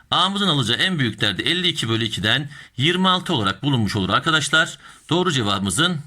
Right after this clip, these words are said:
A şıkkı olması gerekir. Umarım çözüm açıklayıcı olmuştur.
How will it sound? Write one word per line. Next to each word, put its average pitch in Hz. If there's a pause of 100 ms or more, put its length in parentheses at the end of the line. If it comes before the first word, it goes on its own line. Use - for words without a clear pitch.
(120)
A 170
şıkkı -
olması 127 (400)
gerekir. 185
Umarım 143
çözüm 170 (300)
açıklayıcı 143 (260)
olmuştur. -